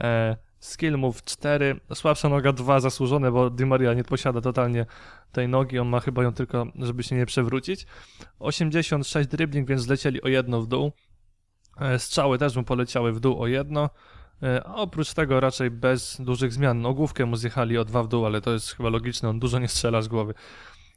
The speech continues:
Także, e, Luis Suarez, który ma tyle samo właśnie gwiazdek sztuczek co Robert Lewandowski, jest od niego wolniejszy.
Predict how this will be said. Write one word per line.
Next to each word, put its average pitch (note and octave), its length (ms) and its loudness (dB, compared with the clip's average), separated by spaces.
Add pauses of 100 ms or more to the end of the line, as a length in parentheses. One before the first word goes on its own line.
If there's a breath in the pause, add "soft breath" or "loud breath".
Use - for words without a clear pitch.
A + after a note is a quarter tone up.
(120)
Także, A#2+ 480 -2
e, A2+ 440 -2
Luis D#3 320 0
Suarez, D3+ 680 -2 (1120)
który B2+ 420 -2 (260 soft breath)
ma C3 100 -2
tyle C3+ 220 0
samo A#2+ 280 -4
właśnie A#2 260 -4
gwiazdek A#2 340 0
sztuczek C3+ 320 -4
co C#3 100 -2
Robert C#3 300 0
Lewandowski, D#3+ 520 0
jest B2 140 4
od A#2 120 0
niego A#2+ 220 2
wolniejszy. D#3 600 2